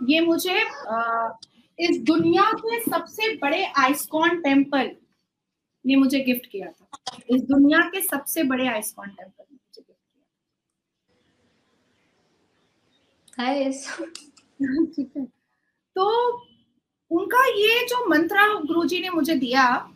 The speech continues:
Speaker 1: कि नाज़िया जब भी दुविधा आए, जब भी परेशानी आए, जब भी ऐसा लगे कि आगे क्या करना है, आंख बंद करो,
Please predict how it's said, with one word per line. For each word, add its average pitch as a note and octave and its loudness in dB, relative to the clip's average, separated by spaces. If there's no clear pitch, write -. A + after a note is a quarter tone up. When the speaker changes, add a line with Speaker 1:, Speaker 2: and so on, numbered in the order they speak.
Speaker 1:
कि D4+ -6
नाज़िया C#4+ 2
जब D4+ 0
भी F4+ -6
दुविधा C#4 0
आए, G3 -4
जब C4 -4
भी C#4 -2
परेशानी C4 -4
आए, G#3+ -10
जब C#4+ 0
भी F4+ 0
ऐसा E4 4
लगे D4+ 0
कि E4+ -8
आगे C4 0
क्या A#3+ -4
करना - -12
है, F3 -20
आंख C4 2
बंद C#4 0
करो, D#4 -4